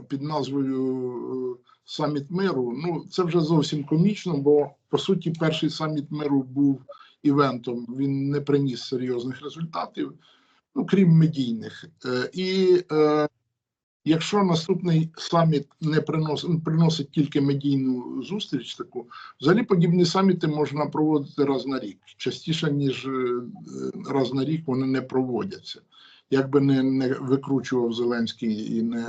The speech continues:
розповідав байки, ніхто в це не повірить, тому що,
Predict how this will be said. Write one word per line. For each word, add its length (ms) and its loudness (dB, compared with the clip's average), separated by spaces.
розповідав 680 0
байки, 320 -4
ніхто 380 -6
в 60 -4
це 160 -4
не 80 -2
повірить, 580 0
тому 180 -10
що, 200 2